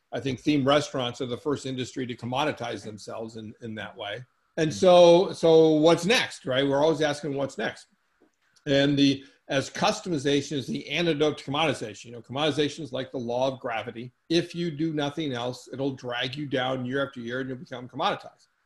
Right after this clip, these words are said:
Speaker 1: Customization lifts you up. You can't help but be differentiated, right? Which means not a commodity if you customize for individual customers. So what happens when you differentiate an experience?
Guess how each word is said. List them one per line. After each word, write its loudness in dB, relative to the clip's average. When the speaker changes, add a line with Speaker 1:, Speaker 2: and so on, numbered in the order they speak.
Speaker 1:
Customization 0
lifts -2
you 2
up. 0
You -14
can't -8
help -6
but -10
be -6
differentiated, 0
right? -10
Which -14
means -8
not -2
a 0
commodity -2
if -6
you 2
customize -4
for -12
individual -8
customers. -6
So -6
what 0
happens 0
when -2
you 0
differentiate -8
an -10
experience? -8